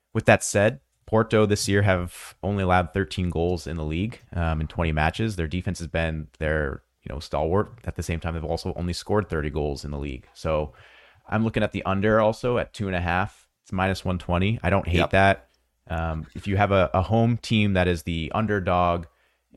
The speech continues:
Speaker 1: and their calling card is defense in the Champions League, you can bet it's gonna be a, "Let's soak up the pressure and force Arsenal to break us down." And,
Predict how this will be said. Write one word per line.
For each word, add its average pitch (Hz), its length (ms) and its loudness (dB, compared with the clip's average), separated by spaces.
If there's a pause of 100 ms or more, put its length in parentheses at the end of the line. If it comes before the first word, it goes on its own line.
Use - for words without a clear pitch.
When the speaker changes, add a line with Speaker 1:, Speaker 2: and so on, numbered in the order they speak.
(120)
Speaker 1:
and 87 200 0
their 85 600 2
calling 98 300 4
card 92 260 4
is 85 100 -2
defense 90 520 -2
in - 40 -6
the 80 60 -4
Champions 87 480 -2
League, 90 240 -2
you 85 100 -2
can 82 200 -4
bet 82 220 2
it's - 120 -8
gonna 82 160 -4
be 78 200 -2
a, 69 120 0
"Let's 78 220 -6 (120)
soak - 300 -2
up 92 100 -6
the - 80 -4
pressure 87 360 -2
and 78 100 -4
force 78 300 -4
Arsenal 82 360 -2
to 73 60 -6
break 80 240 -4
us 82 120 -8
down." 85 380 0 (560)
And, 87 360 -2